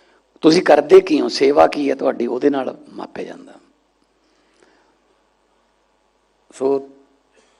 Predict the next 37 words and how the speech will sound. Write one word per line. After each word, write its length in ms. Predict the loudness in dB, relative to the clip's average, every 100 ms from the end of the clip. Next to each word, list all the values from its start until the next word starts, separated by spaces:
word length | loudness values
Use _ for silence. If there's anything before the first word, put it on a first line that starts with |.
| _ _ _ -8 -8
ਅੱਜ 140 | -6
ਜੇ 140 | -4
ਆਪਾਂ 180 | -2 -2
ਗੱਲ 240 | 0 -2 0
ਕਰਦੇ 260 | -4 -4
ਹਾਂ 60 | -6
ਸ਼ਹੀਦਾਂ 420 | -6 -8 -4 -4
ਦੀ, 200 | -4 -12 -16 _ _ _ _ _ _
ਸ਼ਹੀਦ 220 | -8 -4
ਆਜ਼ਮ 240 | -4 -4 -6
ਭਗਤ 200 | -6 -8
ਸਿੰਘ 180 | -10
ਤੇਈ 200 | -2 0
ਸਾਲ 240 | 0 -2 -2
ਦੀ 100 | -2
ਉਮਰ 160 | -6
'ਚ 60 | -10
ਸ਼ਹੀਦ 300 | -10 -8 -8
ਹੋ 60 | -12
ਗਏ 120 | -14
ਸੀਗੇ 280 | -16 -18 -20 _ _ _ _ _ _ _ _ _ _ _ _ _ _
ਤੇ 80 | -10
ਉਹਨਾਂ 260 | -6 -2 -2
ਨੇ 100 | -2
ਤਾਂ 120 | -4
ਕੋਈ 160 | -4 -4
ਦੇਸ਼ 300 | -4 -4 -8
ਤੋਂ 120 | -10
ਕੋਈ 140 | -8
ਤਨਖਾਹ 340 | -8 -6 -4 -4
ਨਹੀਂ 100 | -4
ਮੰਗੀ 260 | -6 -8
ਨਾ, 120 | -12 -14 _ _ _ _ _ _ _ _
ਉਹਨਾਂ 180 | -10 -8
ਨੇ 60 | -6
ਤਾਂ 120 | -8
ਕੋਈ, 500 | -8 -10 -10 -12